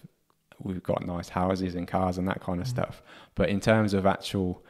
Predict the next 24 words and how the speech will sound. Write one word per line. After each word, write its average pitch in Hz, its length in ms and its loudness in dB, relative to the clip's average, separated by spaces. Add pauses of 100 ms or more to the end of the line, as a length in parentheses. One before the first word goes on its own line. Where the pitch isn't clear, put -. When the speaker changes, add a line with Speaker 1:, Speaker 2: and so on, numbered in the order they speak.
(160)
Speaker 1:
having 98 400 2
time 92 580 2 (760)
to - 140 -6
do 95 400 2
stuff, - 720 -4 (1040)
I, 95 200 0 (120)
I'm 101 240 6
just - 220 -2
always 87 440 0 (180)
working, 92 480 -2
basically. - 440 -8
Speaker 2:
Is 117 40 0
that 107 280 2
traveling? 110 560 2
Would 104 100 -4
you, 98 280 -4
would 104 220 -4
you 101 100 -2
wanna 101 220 2
do 101 180 0
more 101 240 2
of 95 80 -8
that? 104 320 -2 (420)
Speaker 1:
Um, 196 360 6